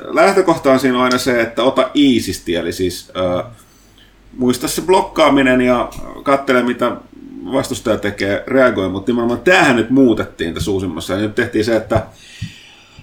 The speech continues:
öö, blokin läpi tuleva vauriomäärä lisättiin, että sä et vaan voi niinku hynytellä paikalla ja torjua kaikkea,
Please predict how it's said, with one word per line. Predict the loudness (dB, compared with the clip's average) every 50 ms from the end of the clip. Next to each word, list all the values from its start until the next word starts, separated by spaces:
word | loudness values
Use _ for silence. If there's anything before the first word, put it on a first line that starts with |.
| -20 -4 0
öö, | 4 6 8 8 8 8 8 6 6 4 2 0 -6 -8 -4 2
blokin | 4 4 6 6 4 6 6 6 6 4 4 2
läpi | 4 4 4 4 4 2 2
tuleva | 4 4 4 4 4 4 4
vauriomäärä | 4 6 6 6 6 4 2 2 0 0 0 2 2
lisättiin, | 2 2 2 0 -4 -6 -8 -6 -6 -6
että | -4 -4
sä | -4 -4
et | -2 0
vaan | 0 0 0
voi | 2 0 0
niinku | 0 0 0 0 -2 -2 -2 -4 -2 2
hynytellä | 4 4 4 4 2 0
paikalla | 0 2 2 4 4 4 4 4 4 2 4
ja |
torjua | 4 4 2 4 4 2 0 0
kaikkea, | -2 -2 0 0 -2 -2 -4 -4 -2 -2 -2 -2